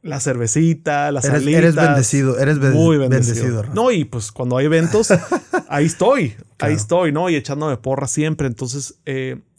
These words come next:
Speaker 1: pues es parte, parte importante con quién te rodeas, ¿no? Entonces, artes marciales mixtas, pues ahí estoy con el Alex,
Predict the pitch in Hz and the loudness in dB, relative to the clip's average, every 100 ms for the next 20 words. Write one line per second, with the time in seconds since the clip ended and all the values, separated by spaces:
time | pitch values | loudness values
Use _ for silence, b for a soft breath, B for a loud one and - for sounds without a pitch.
0 | _ _ - 131 143 - 156 - 170 160 | _ _ -8 -6 -6 -4 -6 -2 0 0
1 | 131 b b b b - 135 170 165 131 | -2 b b b b -8 -4 -2 -2 -4
2 | 113 139 143 139 156 143 127 131 _ 135 | -4 -4 -4 -2 0 0 -2 -8 _ -8
3 | 127 139 143 147 123 151 143 120 165 151 | -4 -4 -4 -2 0 0 -2 -4 -6 -6
4 | 139 147 - _ _ _ 139 - 160 123 | -6 -6 -8 _ _ _ -10 -6 -6 -2
5 | 147 151 175 - 202 175 b b b b | -2 -2 -2 -4 -6 -6 b b b b
6 | _ 117 120 113 139 143 131 117 139 175 | _ -4 -4 -2 -4 -4 -4 -2 -2 -2
7 | 185 - | -4 -10